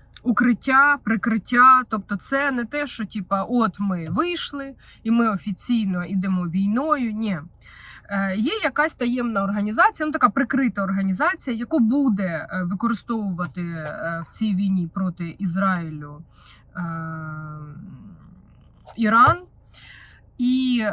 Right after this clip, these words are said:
нападки будуть, е, зараз буде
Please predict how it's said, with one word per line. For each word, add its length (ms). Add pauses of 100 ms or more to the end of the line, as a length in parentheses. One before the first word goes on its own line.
(1160)
нападки 640
будуть, 840
е, 500
зараз 480
буде 640